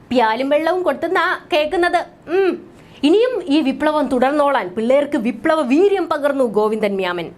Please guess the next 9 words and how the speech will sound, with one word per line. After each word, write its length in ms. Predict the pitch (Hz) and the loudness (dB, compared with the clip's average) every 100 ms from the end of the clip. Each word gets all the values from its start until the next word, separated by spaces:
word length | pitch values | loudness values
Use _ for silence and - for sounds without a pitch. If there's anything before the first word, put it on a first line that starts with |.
| - - - - - | -20 -20 -20 -20 -6
പക്ഷേ 380 | 240 294 277 277 | -4 -2 -4 -4
മുഖ്യൻ 400 | 247 269 - 311 302 | -8 -6 -4 -4 -4
അസ്വസ്ഥനാണ്. 800 | - - 190 - 170 151 - - - - - - - - | -8 -4 -6 -6 -10 -10 -14 -18 -20 -20 -20 -20 -20 -2
പിന്നാമ്പുറം 480 | 285 381 427 381 339 | 2 2 2 0 0
കാണിക്കാൻ 440 | 311 302 302 311 302 | 0 0 0 -2 -2
പറഞ്ഞപ്പോൾ 540 | 262 277 294 277 220 - - - | -2 0 0 0 -2 -4 -12 -4
മുഖ്യൻ 300 | 226 294 302 | -2 0 -2
ഇത്ര 360 | 302 240 - | -2 -4 -2
പ്രതീക്ഷിച്ചില്ല. 760 | 302 294 311 - 311 311 285 - | 0 0 0 -2 -4 -2 -4 -4